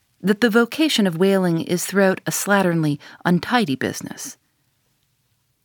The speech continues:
But there is another thing to rebut. They hint that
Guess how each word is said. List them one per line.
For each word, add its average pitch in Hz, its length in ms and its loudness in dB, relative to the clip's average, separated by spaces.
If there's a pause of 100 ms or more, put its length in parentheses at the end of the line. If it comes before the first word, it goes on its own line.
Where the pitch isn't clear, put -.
(300)
But 254 240 -6 (280)
there 277 140 -2
is 349 120 -6
another 208 280 2
thing 135 240 -4
to 170 100 -6
rebut. - 420 -6 (1400)
They 240 160 2
hint 320 320 -4
that - 220 -4